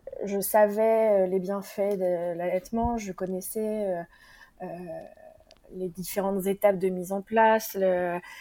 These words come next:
les risques, et cetera. Je savais tout ça, j'étais bien sûr informée là-dessus. Euh, j'étais juste pas sûre, complètement sûre, que le contact me plairait.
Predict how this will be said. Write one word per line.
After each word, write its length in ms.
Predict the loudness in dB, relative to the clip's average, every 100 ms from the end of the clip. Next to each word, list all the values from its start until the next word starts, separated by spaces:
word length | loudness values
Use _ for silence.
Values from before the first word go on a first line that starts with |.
| -8 0
les 220 | 4 4
risques, 440 | 4 2 0 -4
et 60 | -6 -2
cetera. 400 | -2 2 2 0
Je 140 | -2
savais 320 | -2 0 0
tout 160 | -4 -4
ça, 220 | 0 0
j'étais 320 | 0 -6 -6
bien 200 | -6 -6
sûr 220 | -4 -2
informée 440 | -2 -2 -2 0 0
là-dessus. 440 | -2 -4 -6 -8 -10 -16 -16 -8 2
Euh, 260 | 6 8 6
j'étais 300 | 4 0 0
juste 280 | 0 0 0 2
pas 120 | 2
sûre, 560 | 2 -2 2 0 0 _
complètement 460 | -6 -2 -2 -2 -4
sûre, 420 | -2 -2 -2 -2
que 100 | 0
le 180 | 2 0
contact 500 | -2 0 0 0 -2
me 140 | -4
plairait. 460 | -4 -2 0 0